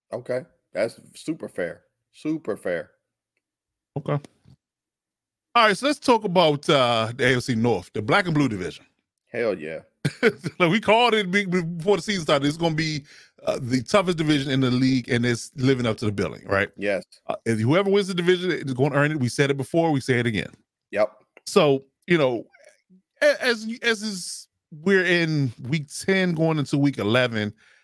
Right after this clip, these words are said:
Speaker 2: I think we're, I think we can safely say that everybody's played at least nine games, right?
Speaker 1: Yep. Yep.
Speaker 2: So, <sighs> at, through the nine-game sample size, from your opinion, do you think that this,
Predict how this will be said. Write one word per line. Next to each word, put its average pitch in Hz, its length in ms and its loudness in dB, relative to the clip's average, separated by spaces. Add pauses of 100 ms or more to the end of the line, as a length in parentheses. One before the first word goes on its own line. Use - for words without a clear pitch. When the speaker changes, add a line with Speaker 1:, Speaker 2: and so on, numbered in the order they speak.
(540)
Speaker 2:
I 135 80 2
think 185 280 -2
we're, 151 380 2
I 151 60 -2
think 170 280 -2
we 190 100 -10
can 143 160 0
safely 202 360 -2
say 185 160 2
that 147 100 2
everybody's 151 420 2
played 156 320 2
at 135 60 2
least 135 340 0
nine 107 360 0
games, 90 640 -6
right? 110 200 4
Speaker 1:
Yep. 139 140 10 (480)
Yep. - 320 0 (560)
Speaker 2:
So, 185 460 2 (240)
<sighs> - 260 -14
at, 160 300 -2
through 277 120 2
the 269 100 0
nine-game 196 640 -2
sample 156 400 0
size, 110 420 2
from 123 140 -4
your 135 200 4
opinion, 104 640 -4
do 127 120 -2
you 247 220 0
think 233 280 -4
that 151 140 0
this, 160 220 -4